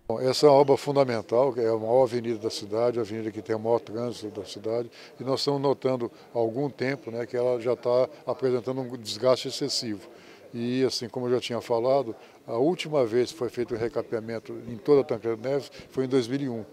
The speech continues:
Depois disso foram sendo feitos alguns trabalhos pontuais, quando foi feito, por exemplo, a construção de viadutos,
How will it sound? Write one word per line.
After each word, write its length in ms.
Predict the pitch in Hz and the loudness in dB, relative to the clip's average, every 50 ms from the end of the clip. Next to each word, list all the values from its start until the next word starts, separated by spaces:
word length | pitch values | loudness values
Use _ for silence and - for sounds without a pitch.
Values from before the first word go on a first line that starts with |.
| - - - - - - - | -20 -20 -20 -20 -20 -4 0
Depois 400 | 127 131 - - 151 156 143 123 | 0 0 2 2 2 2 2 2
disso 300 | 117 143 147 - - 127 | 0 -2 -4 -4 -8 -6
foram 220 | - 165 160 139 | -4 -4 -4 -2
sendo 200 | - - 151 131 | -4 -4 -6 -6
feitos 260 | 117 - 135 123 - | -4 -4 -6 -2 -2
alguns 260 | 131 117 113 131 123 - | -2 -4 -2 -4 -6 -2
trabalhos 360 | 135 127 113 107 117 113 - | -2 -2 0 0 -2 -2 -2
pontuais, 560 | - - 123 117 - 131 127 139 143 139 123 | -4 -8 -10 -6 -4 -2 0 2 2 0 0
quando 220 | - 127 120 113 | -2 -4 -4 -4
foi 200 | 104 - 123 117 | -4 -4 -6 -6
feito, 360 | 110 - 123 117 113 - - 104 - - - - - - | -6 -4 -4 -4 -4 -6 -8 -14 -14 -18 -20 -14 -6 -4
por 100 | 120 120 | -2 -2
exemplo, 400 | 113 101 98 120 117 104 101 101 | -2 -2 -2 -4 -4 -4 -6 -8
a 40 | |
construção 300 | - - 113 104 - 120 | -8 -8 -10 -8 -8 -8
de 80 | 113 107 | -8 -6
viadutos, 600 | 107 127 151 139 123 117 127 131 131 - - - | -4 -2 -2 -2 -2 -4 -6 -6 -6 -6 -10 -14